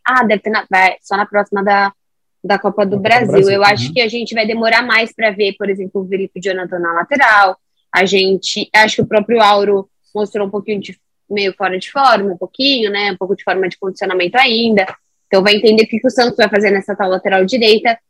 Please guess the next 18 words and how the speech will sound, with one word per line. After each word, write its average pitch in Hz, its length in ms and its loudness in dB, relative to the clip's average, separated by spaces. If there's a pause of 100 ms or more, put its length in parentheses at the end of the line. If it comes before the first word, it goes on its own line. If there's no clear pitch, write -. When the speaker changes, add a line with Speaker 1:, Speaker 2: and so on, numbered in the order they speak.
(300)
Speaker 1:
Mas, 277 220 0
sei 440 100 -2
lá, 494 220 -2
tudo 320 160 0
que - 80 0
eu 381 80 2
sinto 349 280 -4
é 359 60 2
medo, 285 380 -2
assim, 208 240 -6
nesse 185 260 -6
momento. 180 380 -6 (440)
É, 180 200 2
eu 185 60 0
acho 185 180 -4
que - 60 -4
eu 214 180 2
detesto, 214 580 0